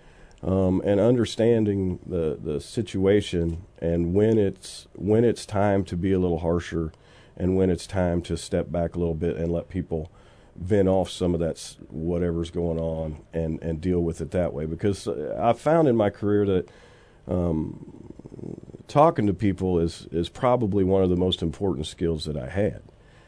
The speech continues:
And, um, I learned that early on. And, and, uh, with the crowds that you're dealing with at times,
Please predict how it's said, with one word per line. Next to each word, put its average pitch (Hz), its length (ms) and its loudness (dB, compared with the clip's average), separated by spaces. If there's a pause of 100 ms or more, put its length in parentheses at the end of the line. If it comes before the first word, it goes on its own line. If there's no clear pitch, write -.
(240)
And, 80 340 0
um, 69 340 -8 (1040)
I 65 180 -2
learned 104 360 4
that 87 280 4 (460)
early 90 280 4
on. 73 540 2
And, 85 280 0
and, 82 320 0
uh, 76 280 -4 (420)
with 90 320 -2
the 95 80 0
crowds 127 420 4
that 90 120 2
you're 87 120 0
dealing 107 380 4
with 87 220 0
at 78 100 -4
times, 76 520 -6